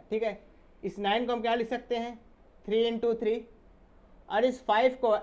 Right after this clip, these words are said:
as it is हम लिख देंगे। ओके, अच्छा, यहाँ से देखिए, एक pair तीन का बाहर आ जाएगा और एक pair किसका आएगा? फ़ाइव का बाहर आएगा। तो देखिए, ए की value आ कितनी जाएगी? टेन इंटू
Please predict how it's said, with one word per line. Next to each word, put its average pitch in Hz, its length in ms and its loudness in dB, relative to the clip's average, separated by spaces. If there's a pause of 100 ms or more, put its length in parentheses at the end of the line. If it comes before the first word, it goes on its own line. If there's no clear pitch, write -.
as 220 180 4
it 208 120 -4
is 220 160 -4
हम 170 260 -2 (320)
लिख 226 380 2
देंगे। 117 380 -12 (640)
ओके, 196 320 0 (300)
अच्छा, - 380 -16 (540)
यहाँ 190 220 0
से 220 100 -2
देखिए, 170 420 -4 (160)
एक 226 280 0
pair 220 200 6
तीन 214 260 -2
का 220 140 0
बाहर 220 260 2
आ 220 120 6
जाएगा 226 340 0
और 208 200 -2
एक 233 360 -4
pair 220 160 2
किसका 208 300 -4
आएगा? 147 300 -2 (220)
फ़ाइव 190 280 0
का 147 100 -4
बाहर 113 300 -12
आएगा। 101 280 -18 (220)
तो 151 80 -6
देखिए, 110 360 -12 (840)
ए 226 140 6
की 262 180 -4
value 226 280 2
आ 233 180 0
कितनी 262 320 -4
जाएगी? 185 440 2 (260)
टेन 226 280 -2 (120)
इंटू 180 380 0